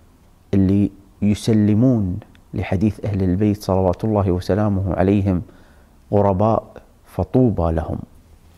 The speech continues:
عن سدير قال: "قلت لأبي جعفر عليه السلام:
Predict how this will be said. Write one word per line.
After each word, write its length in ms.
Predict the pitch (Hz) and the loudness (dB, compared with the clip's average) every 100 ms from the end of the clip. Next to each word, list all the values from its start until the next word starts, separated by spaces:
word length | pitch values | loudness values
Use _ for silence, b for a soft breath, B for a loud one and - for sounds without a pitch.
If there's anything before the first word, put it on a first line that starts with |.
| B B B B B B B B 120 | B B B B B B B B 0
عن 100 | 107 | 2
سدير 400 | - 107 135 107 | 2 4 4 2
قال: 420 | - 113 107 - - - | 2 2 2 0 -6 -2
"قلت 240 | 147 143 127 | 0 2 2
لأبي 340 | 117 101 107 | 2 4 4
جعفر 380 | 101 120 - 95 | 2 0 0 0
عليه 220 | 104 101 95 | 2 2 0
السلام: 520 | - 110 110 107 | 0 2 4 2